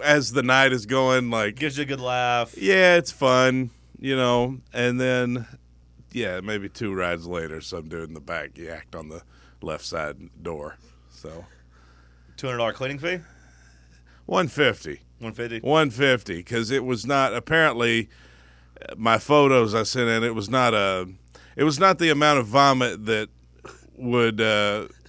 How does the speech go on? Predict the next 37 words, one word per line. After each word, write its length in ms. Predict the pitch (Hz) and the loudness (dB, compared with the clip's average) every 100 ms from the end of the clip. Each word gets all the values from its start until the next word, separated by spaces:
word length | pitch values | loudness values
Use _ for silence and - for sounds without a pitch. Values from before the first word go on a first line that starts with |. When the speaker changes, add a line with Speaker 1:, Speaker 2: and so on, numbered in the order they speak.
| - | -6
Speaker 1:
trigger 380 | 147 143 117 110 | 2 2 4 2
the 200 | 104 107 | 0 -2
two 280 | - 131 113 | -2 -2 0
hundred 320 | 123 101 87 | 0 0 0
dollar 280 | 85 85 85 | 0 -2 -4
fee. 340 | 104 80 76 - - | -8 -10 -10 -16 -8
Speaker 2:
Love 220 | 123 127 | -4 -4
Speaker 1:
I 80 | - | -4
Speaker 2:
starting 320 | 127 113 107 | -4 -4 -6
Speaker 1:
guess. 120 | 101 | -10
Speaker 2:
a 20 | |
Monday 360 | 101 104 104 98 | -10 -10 -8 -8
lunch 300 | 101 107 101 | -6 -8 -8
hour 220 | 101 98 | -6 -6
thinking 340 | 92 107 98 95 | -8 -10 -10 -10
about 220 | 92 90 | -10 -10
that. 220 | 98 98 - - | -8 -10 -12 -6
But 340 | 147 139 151 - _ - - - - - | 0 0 0 -6 _ -20 -20 -20 -20 -14
h-, 80 | 120 | -4
how 480 | - - 117 156 143 | -4 -4 0 0 2
much 280 | 143 135 | -2 -4
did, 120 | 135 127 | -8 -4
how 100 | 139 | -4
long 100 | 131 | -4
did 60 | 117 | -8
it 40 | |
take 120 | 135 | -8
you 40 | 117 | -8
to 60 | |
clean 200 | 113 123 | -8 -8
it 80 | 117 | -4
up? 200 | 113 - _ _ _ _ _ _ - | -4 -4 _ _ _ _ _ _ -6
Speaker 1:
Um, 580 | 95 90 82 80 85 60 | -2 -2 -4 -14 -18 -14
I 100 | 87 | -12
mean, 400 | 82 76 69 71 - - _ _ - 80 | -10 -12 -14 -18 -20 -20 _ _ -20 -18
I 20 | |
don't, 180 | 76 67 | -16 -18